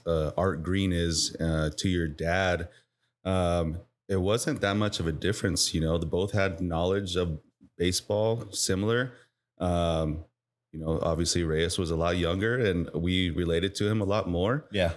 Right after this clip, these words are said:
Speaker 2: yeah.
Speaker 1: Um, but, you know, it wasn't much of a difference. The knowledge of both coaches were there. And, uh, no, it, it, it was a easy transition for us. You know, it wasn't much of a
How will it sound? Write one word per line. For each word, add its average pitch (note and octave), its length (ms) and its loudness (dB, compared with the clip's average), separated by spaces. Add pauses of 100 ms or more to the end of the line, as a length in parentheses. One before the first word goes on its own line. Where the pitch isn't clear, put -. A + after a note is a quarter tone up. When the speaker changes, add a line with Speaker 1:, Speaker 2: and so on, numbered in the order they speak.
(120)
Speaker 2:
yeah. E2+ 400 2
Speaker 1:
Um, D2+ 200 -2 (500)
but, E2 460 0 (300)
you F2+ 100 -6
know, F#2 160 2
it F#2+ 160 2
wasn't A2+ 280 2
much A2+ 180 0
of G2 60 0
a F2+ 40 0
difference. E2+ 380 0
The E2+ 120 -2
knowledge F#2+ 380 2
of D#2+ 280 -2 (300)
both F2+ 260 0
coaches G2 380 0
were E2 100 0
there. F2 280 0 (440)
And, E2+ 340 2
uh, E2 360 2 (160)
no, F#2+ 260 0
it, E2+ 300 0
it, - 240 -2
it E2 60 0
was F2+ 180 0
a E2 280 0 (240)
easy G#2+ 240 4
transition F#2 520 0
for E2 160 -2
us. G2+ 360 0 (420)
You D#2+ 100 -2
know, D#2 180 2
it E2 140 0
wasn't F2+ 340 0
much E2+ 280 0
of E2+ 100 0
a D#2+ 180 2